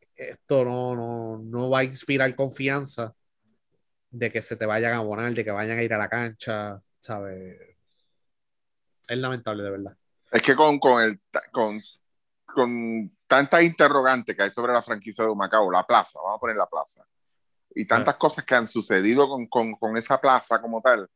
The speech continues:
Speaker 2: yo creo que la gente se olvidó de eso. O sea, yo
Speaker 1: Sí.
Speaker 2: creo que la gente de Humacao lo menos que piensa es en B C N, hay que dar
Speaker 1: Sí,
Speaker 2: un equipo, y
Speaker 1: exacto,
Speaker 2: tú verás a
Speaker 1: sí.
Speaker 2: muchos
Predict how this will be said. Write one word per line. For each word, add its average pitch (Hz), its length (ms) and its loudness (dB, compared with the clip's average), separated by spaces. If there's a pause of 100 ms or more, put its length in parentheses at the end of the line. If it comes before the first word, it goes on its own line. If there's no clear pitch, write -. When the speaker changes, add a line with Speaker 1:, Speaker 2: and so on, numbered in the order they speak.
(560)
Speaker 2:
yo 82 480 -2
creo 90 120 0
que 104 80 2
la 147 100 6
gente 131 240 0
se - 100 -4
olvidó 151 440 2
de 123 80 -2
eso. 151 220 -10
O - 380 -20
sea, 90 260 2
yo 87 40 -4
Speaker 1:
Sí. 87 60 -4
Speaker 2:
creo 123 140 2
que 107 60 2
la 123 120 2
gente 135 180 -4
de 143 80 0
Humacao 131 380 2
lo 139 100 -4
menos 117 240 -8
que 131 80 -8
piensa 123 420 -2
es 123 120 -2
en 120 80 -6
B 120 160 -2
C 117 260 -4
N, 110 100 -12
hay 101 280 -8
que 92 100 -10
dar 87 80 0
Speaker 1:
Sí, 165 160 6
Speaker 2:
un 123 60 0
equipo, 92 340 2
y 143 40 8
Speaker 1:
exacto, 147 260 6
Speaker 2:
tú 104 80 0
verás 147 340 6
a - 20 -12
Speaker 1:
sí. 143 80 -4
Speaker 2:
muchos 156 440 -2